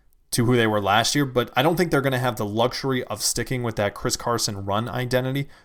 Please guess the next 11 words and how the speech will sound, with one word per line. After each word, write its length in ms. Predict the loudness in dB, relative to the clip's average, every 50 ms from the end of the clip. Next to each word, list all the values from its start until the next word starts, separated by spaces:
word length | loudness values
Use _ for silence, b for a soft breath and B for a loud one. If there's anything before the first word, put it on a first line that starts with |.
| b b
because 260 | 0 2 2 2 4
that 220 | 2 2 2 2
division 680 | 0 0 0 2 4 4 4 6 4 2 0 -2 -6 -6
is 160 | -4 -2 -2
hands 400 | -2 -2 0 0 0 0 -2 0
down 380 | 0 0 2 2 0 0 -4 -6 -12 -14 -6 -2
the 140 | 0 2
most 280 | 4 2 2 0 -2 -8
competitive 920 | -10 -8 -8 -4 -2 0 2 4 4 4 4 2 0 0 -2 -4 -10 -16 -20 -20 -20 -8 -4
in 160 | -4 -2 -2
football. 560 | 0 2 2 2 2 0 -4 -8 -10 -14 -18